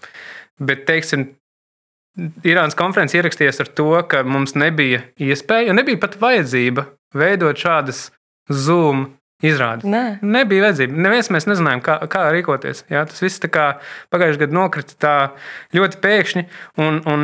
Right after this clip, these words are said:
Speaker 1: un pēc tā gada man varbūt kāds jautā, nu, kā tu jūties? Jā, kā, nu, kā tev bijis labs gads vai tev bija slikts gads? Man nav ne jausmas.
Speaker 2: Tev arī tas titrs apakšā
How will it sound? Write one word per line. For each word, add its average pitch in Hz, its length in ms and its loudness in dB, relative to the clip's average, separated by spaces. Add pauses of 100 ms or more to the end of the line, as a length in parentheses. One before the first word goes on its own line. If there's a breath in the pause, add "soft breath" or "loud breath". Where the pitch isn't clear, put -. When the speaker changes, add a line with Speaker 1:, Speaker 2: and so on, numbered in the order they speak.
(120)
Speaker 1:
un 139 360 -2
pēc 156 220 -2
tā 139 100 0
gada 160 320 0
man 135 240 0
varbūt 143 300 -2
kāds 139 180 0
jautā, 151 320 2
nu, 156 80 -2
kā 156 240 0
tu 160 80 -2
jūties? 156 460 -2 (180)
Jā, 139 140 0 (100)
kā, 143 200 0
nu, 160 140 -2 (220)
kā 139 320 -2
tev 135 200 0
bijis 131 200 -2
labs 165 240 0
gads 170 280 0
vai 127 160 2
tev 127 200 -2
bija 123 80 -4
slikts 175 320 -4
gads? 156 160 0
Man 139 160 -2
nav 135 80 -2
ne 139 80 0
jausmas. 156 360 -2
Speaker 2:
Tev 202 120 2
arī 247 240 2
tas - 160 -8
titrs 233 320 0
apakšā 202 400 0